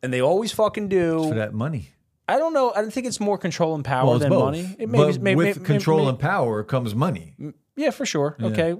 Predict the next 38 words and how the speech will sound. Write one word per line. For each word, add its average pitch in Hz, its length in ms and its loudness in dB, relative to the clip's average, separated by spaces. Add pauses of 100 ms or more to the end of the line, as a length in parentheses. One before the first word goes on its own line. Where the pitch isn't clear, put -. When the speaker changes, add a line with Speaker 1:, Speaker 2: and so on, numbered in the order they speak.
(140)
Speaker 1:
you 208 160 -6
can. 208 180 -12
Yeah, 208 180 0
maybe 185 540 -2
we 170 100 -6
can 175 120 -2
argue 147 280 -2
that. 120 200 -2
But 135 80 2
Speaker 2:
Taxes. 123 440 -2
Taxes 110 400 -2
are 113 60 -2
a - 20 -4
fucking 110 300 -6
joke. 113 320 -2
Taxes 113 420 -4
aren't 117 180 0
even 110 140 -2
fucking. 101 500 -4
There's 104 280 -2
not 123 180 0
even 117 180 0
a 110 40 0
fucking 110 240 -4
law 113 380 0
that 107 200 -6
literally 131 420 0
says 113 300 -2
we 117 60 -2
have 113 80 -4
to - 80 -16
pay 120 120 -4
taxes. 98 560 -8
Speaker 1:
Yeah, 180 280 2
that, 151 180 0
that's, 175 260 0
that's, - 320 -4
it's, - 200 -8